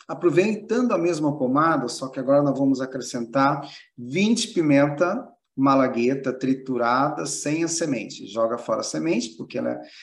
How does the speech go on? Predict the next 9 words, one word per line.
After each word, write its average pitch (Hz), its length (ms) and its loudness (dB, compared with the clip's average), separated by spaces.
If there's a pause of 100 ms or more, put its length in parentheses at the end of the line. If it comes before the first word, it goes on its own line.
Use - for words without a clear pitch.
(180)
ela, 120 240 -2
ela 120 240 -2
é, 120 300 -6 (240)
é 113 240 -8
levemente 120 720 0
tóxica, - 680 -2 (460)
tá? 117 320 -4 (240)
Soca 170 640 0
bem 135 640 0